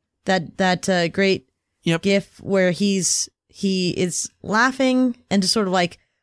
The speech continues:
Speaker 1: holding his hand out to, like, indicate, like, what is going on, and he's just, like, laughing and looking around going, like, that, that whole just despair of, "Wh-, wh-, what, what even? What even?"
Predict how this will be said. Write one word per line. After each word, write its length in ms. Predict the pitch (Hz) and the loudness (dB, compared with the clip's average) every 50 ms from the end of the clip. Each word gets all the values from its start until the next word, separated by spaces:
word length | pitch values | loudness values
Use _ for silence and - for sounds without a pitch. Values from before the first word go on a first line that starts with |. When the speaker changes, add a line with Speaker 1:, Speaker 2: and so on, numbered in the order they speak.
| _ _ | _ _
Speaker 1:
holding 400 | - - 233 254 262 262 262 233 | -8 -2 0 2 4 4 4 2
his 140 | 233 226 - | 2 2 2
hand 260 | 226 214 220 226 220 | 2 2 2 2 2
out 240 | 220 220 220 190 - | 2 2 0 -2 -2
to, 80 | 196 | 0
like, 260 | 175 180 175 165 - - _ | 0 0 0 -2 -4 -10 _
indicate, 480 | - - 214 220 214 220 - 220 202 147 | -2 0 0 2 2 2 2 2 2 2
like, 240 | 151 156 151 - _ _ _ _ _ - | 0 0 -2 -4 _ _ _ _ _ -4
what 220 | 165 202 240 254 | 0 2 2 4
is 140 | 254 208 196 | 2 2 2
going 280 | 233 226 226 220 208 | 2 2 2 2 2
on, 380 | 196 196 196 196 190 190 190 180 | 2 2 2 2 2 2 2 2
and 100 | 180 180 | 2 2
he's 160 | 185 180 165 | 2 0 0
just, 180 | - 175 - - | -2 -2 0 0
like, 140 | 185 165 170 | -2 0 0
laughing 500 | 180 196 202 220 226 220 - 220 214 202 | 0 2 2 2 0 0 -2 -2 -2 0
and 120 | 180 180 | 0 0
looking 240 | 202 208 214 220 208 | -2 -2 0 0 0
around 240 | 202 196 202 208 202 | 2 2 2 2 2
going, 200 | 196 185 180 175 | 2 0 0 0
like, 320 | 175 170 165 160 - - _ _ _ _ _ _ _ _ _ - | 0 0 -2 -2 -6 -10 _ _ _ _ _ _ _ _ _ -4
that, 360 | 196 190 190 180 - - 117 | -2 0 0 0 -2 -4 -4
that 160 | - 190 185 175 | -2 0 0 0
whole 600 | 160 208 226 233 226 226 226 226 220 214 175 - _ _ - | 0 2 2 4 4 4 2 2 0 0 -2 -6 _ _ -4
just 200 | 220 208 - - | -2 -2 -2 -2
despair 500 | - - - - - 214 208 208 202 190 | -2 -4 -2 -2 0 2 2 4 2 2
of, 300 | 180 175 165 156 - _ _ _ _ - | 2 0 -2 -4 -8 _ _ _ _ -6
"Wh-, 180 | 202 - - _ _ _ _ _ _ - | -6 -6 -6 _ _ _ _ _ _ -6
wh-, 320 | 214 214 - - _ - | -4 -4 -4 -4 _ -6
what, 320 | 214 220 240 302 349 - - | -4 0 0 0 0 -2 -4
what 400 | - 208 208 208 269 403 453 - - | -8 -6 -4 0 0 0 0 0 0
even? 560 | 285 302 302 240 233 208 180 175 165 147 - - | 2 2 2 2 2 2 2 2 0 -4 -4 -4
What 280 | 214 233 330 370 - - | -2 0 0 0 0 0
even?" 540 | - 285 285 285 214 208 185 165 165 156 143 | 0 0 2 2 2 2 0 0 0 -2 -4